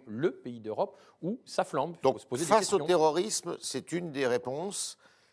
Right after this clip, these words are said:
Speaker 2: c'est la fermeture des frontières. Alors, euh, il a parlé des frontières intérieures, des frontières, euh, françaises, donc principalement, euh, face à l'Italie, face à l'Espagne, c'est,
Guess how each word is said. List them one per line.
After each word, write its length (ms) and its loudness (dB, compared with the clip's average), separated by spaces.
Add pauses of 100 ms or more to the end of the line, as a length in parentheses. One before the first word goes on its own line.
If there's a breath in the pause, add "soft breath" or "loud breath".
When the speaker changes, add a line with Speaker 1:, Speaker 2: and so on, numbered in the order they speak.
(100)
Speaker 2:
c'est 540 0
la 120 2
fermeture 440 0
des 80 -2
frontières. 400 2
Alors, 320 4 (580 loud breath)
euh, 220 -8
il 180 2
a 60 6
parlé 260 4
des 80 0
frontières 400 -4
intérieures, 540 0
des 100 -6
frontières, 500 -8
euh, 220 -12
françaises, 680 -6 (420 soft breath)
donc 240 -14
principalement, 880 -6
euh, 1000 -10
face 420 -6
à 320 -8
l'Italie, 720 -8
face 380 -10
à 80 -10
l'Espagne, 440 -4
c'est, 360 -8